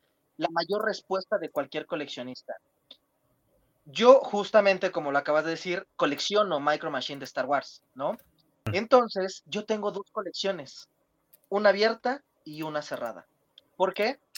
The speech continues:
Speaker 1: Los
Speaker 2: Ok.
Speaker 1: abiertos fueron los que yo tuve de niño, ¿sale? O sea, los que me compraban mis papás en la bodega,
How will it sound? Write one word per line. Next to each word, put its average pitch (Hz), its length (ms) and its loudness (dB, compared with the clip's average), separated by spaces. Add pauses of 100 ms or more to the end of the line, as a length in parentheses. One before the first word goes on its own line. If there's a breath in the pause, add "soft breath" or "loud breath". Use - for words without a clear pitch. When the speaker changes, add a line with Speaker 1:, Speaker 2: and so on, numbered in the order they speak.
(160)
Speaker 1:
Los 196 240 0
Speaker 2:
Ok. 233 60 2
Speaker 1:
abiertos 262 400 0
fueron 254 260 2
los 214 180 -2
que 185 160 -8
yo 214 360 0 (420)
tuve 226 320 2
de 190 160 -4
niño, 233 380 -4 (580)
¿sale? 180 360 0
O - 60 -10
sea, 170 140 0
los 170 200 -2
que 185 100 -4
me 170 140 -6
compraban 202 640 0 (360)
mis 160 220 -10
papás 175 760 0 (640)
en 151 140 -6
la 143 100 2
bodega, 165 560 2